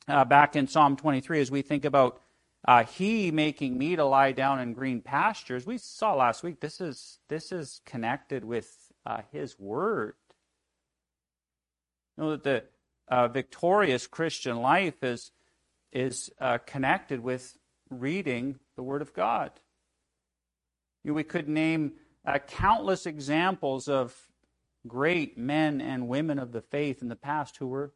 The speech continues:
students of the Word of God. You could even think of U S presidents who saw the value of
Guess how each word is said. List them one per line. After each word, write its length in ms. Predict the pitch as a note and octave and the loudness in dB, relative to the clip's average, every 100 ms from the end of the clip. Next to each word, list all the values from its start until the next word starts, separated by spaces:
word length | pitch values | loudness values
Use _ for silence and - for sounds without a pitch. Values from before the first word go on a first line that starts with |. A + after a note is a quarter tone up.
| _ | _
students 640 | - - G3+ F#3+ A#2+ B2 | -20 -14 -12 -10 -12 -12
of 120 | B2+ B2+ | -16 -14
the 80 | |
Word 200 | C3 A2+ | -12 -10
of 100 | C3 | -10
God. 360 | - A2 - - _ _ _ _ _ _ _ _ _ _ _ _ - | -10 -10 -8 -12 _ _ _ _ _ _ _ _ _ _ _ _ -20
You 200 | - A#2 | -12 -8
could 80 | |
even 240 | A#2 A2+ G#2 | -8 -10 -12
think 220 | B2 A#2 | -12 -10
of 160 | C3 A#2 | -10 -6
U 180 | C#3 | 0
S 200 | E3+ D#3 - | 0 0 -6
presidents 640 | - F#3+ G3+ D#3+ A2 - | -2 0 0 -4 -8 -10
who 120 | - A#2 | -16 -16
saw 240 | - A2 | -8 -10
the 100 | G#2+ | -8
value 440 | A2 A2 G#2+ G#2+ | -8 -8 -8 -10
of 80 | G2+ | -14